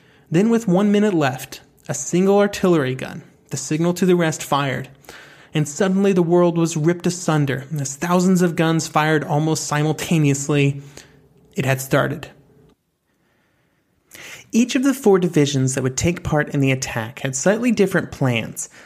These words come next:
based on the fact that the distance between the Canadian lines and their final objectives varied along the front. As a general rule, the final objectives were closer on the left, and on the right they were further away.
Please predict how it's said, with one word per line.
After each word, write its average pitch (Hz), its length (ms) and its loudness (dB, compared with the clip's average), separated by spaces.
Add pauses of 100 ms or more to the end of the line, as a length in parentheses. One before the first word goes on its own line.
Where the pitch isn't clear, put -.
(120)
based 165 220 2
on 202 80 2
the 208 60 4
fact 175 320 -2
that 156 120 0
the 147 80 0
distance 214 500 0
between 180 360 0
the 165 60 0
Canadian 190 560 2
lines 139 360 0
and 151 140 0
their 165 80 2
final 156 420 0
objectives 131 600 -2 (260)
varied 185 540 2
along 139 260 0
the 117 60 -4
front. - 500 -6 (720)
As 180 100 4
a 196 60 6
general 254 340 2
rule, 185 300 4
the 165 80 0
final 196 380 0
objectives 160 520 0
were 143 100 0
closer 190 480 0
on 190 100 0
the 196 100 2
left, 131 460 -2
and 151 140 -2
on 170 80 2
the 190 100 2
right 143 280 2
they 147 100 2
were 156 100 2
further 117 400 -2
away. 127 480 -2